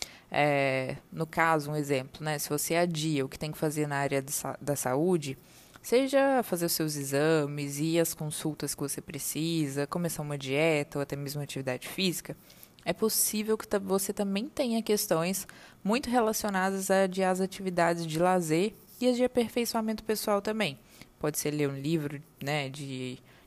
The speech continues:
de autoajuda, ou alguma coisa que vai te engrandecer de alguma forma, mudar uma certa postura.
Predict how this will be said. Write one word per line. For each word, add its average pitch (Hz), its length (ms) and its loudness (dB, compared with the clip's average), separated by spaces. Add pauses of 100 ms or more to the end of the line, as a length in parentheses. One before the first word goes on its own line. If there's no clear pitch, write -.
de - 80 -2
autoajuda, 143 640 0
ou 143 60 4
alguma 139 260 -2
coisa 143 300 0
que - 120 -2
vai 139 180 -2
te - 140 -6
engrandecer 143 560 -4
de 135 80 -8
alguma 131 260 -8
forma, 160 520 4
mudar 156 600 2
uma 165 140 -2
certa 151 280 -4
postura. 165 800 2